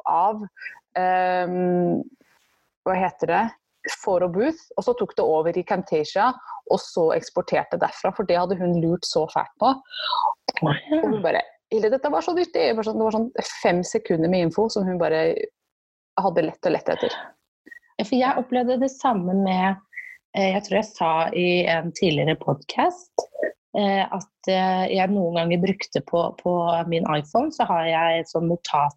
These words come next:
Speaker 2: eh, en notatapp. Alle får det når du kjøper iPhone, den er innebygd i telefonen.
Speaker 1: Mhm.
Speaker 2: Og i den så finnes det en liten,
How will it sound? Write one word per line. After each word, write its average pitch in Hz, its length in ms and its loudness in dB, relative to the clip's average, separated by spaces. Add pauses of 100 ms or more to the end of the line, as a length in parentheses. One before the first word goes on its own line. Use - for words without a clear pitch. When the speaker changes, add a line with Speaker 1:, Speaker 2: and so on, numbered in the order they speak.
(240)
Speaker 2:
eh, 151 300 0
en 170 160 2
notatapp. - 560 -2 (240)
Alle 202 300 0
får 185 260 -2
det 156 140 -2
når 151 160 -4
du 165 60 -4
kjøper 165 440 0
iPhone, 160 320 -4 (120)
den 175 360 2
er 175 140 2
innebygd 165 400 0
i 170 60 0
telefonen. 175 520 0 (600)
Speaker 1:
Mhm. 240 300 2 (880)
Speaker 2:
Og 254 140 2
i 254 140 2
den 302 360 0
så - 200 -4
finnes 170 320 -2
det 226 100 -2
en 240 80 2
liten, 208 500 -2